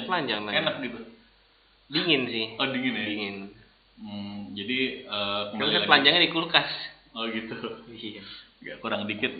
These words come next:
Speaker 2: cuman tetap harus diapresiasi. Eh, jadi, eh,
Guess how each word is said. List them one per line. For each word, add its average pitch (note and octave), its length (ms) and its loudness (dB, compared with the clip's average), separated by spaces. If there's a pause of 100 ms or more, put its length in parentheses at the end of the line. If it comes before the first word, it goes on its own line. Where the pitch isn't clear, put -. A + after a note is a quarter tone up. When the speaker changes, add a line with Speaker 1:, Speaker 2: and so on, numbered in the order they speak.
(120)
Speaker 2:
cuman A2 260 -4
tetap G#2+ 200 -8
harus G#2 160 -8
diapresiasi. G#2+ 640 -2 (100)
Eh, B2 240 2
jadi, C#3+ 240 8
eh, C3+ 500 6